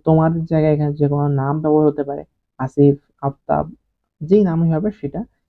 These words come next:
ইউ এর জায়গায় replace করে দিবে। Just সাবজেক্টের জায়গায় সেটা replace করে দিলেই তোমার English সেন্টেন্সটা তৈরি হয়ে যাবে।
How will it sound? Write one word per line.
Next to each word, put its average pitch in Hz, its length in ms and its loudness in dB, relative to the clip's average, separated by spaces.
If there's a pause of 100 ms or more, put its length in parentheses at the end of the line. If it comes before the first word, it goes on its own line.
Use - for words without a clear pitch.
(160)
ইউ 165 80 6 (120)
এর 165 80 0 (200)
জায়গায় 151 260 2
replace 139 360 0
করে 131 180 -2
দিবে। 131 200 -4
Just 175 240 -2
সাবজেক্টের 143 440 -2
জায়গায় 156 240 0
সেটা 147 240 -6
replace 151 340 -2
করে 160 180 2
দিলেই 196 180 0 (340)
তোমার 139 220 -2
English 143 180 4 (100)
সেন্টেন্সটা 151 360 -6 (100)
তৈরি 143 180 0
হয়ে 123 140 -2
যাবে। 147 120 -6